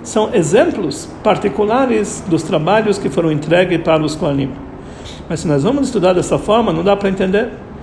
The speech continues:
Por que que Rashi, ele se estende tanto? Por que que, é,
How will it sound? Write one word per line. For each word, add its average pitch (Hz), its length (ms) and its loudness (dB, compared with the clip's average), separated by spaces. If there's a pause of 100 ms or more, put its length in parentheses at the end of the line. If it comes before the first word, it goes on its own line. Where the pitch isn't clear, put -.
(280)
Por - 100 -10
que 247 140 0
que 226 140 4
Rashi, 240 360 2
ele 190 220 6
se - 140 -4
estende 240 400 0
tanto? 233 420 0 (640)
Por 165 120 -4
que - 160 0
que, - 140 2
é, 185 420 6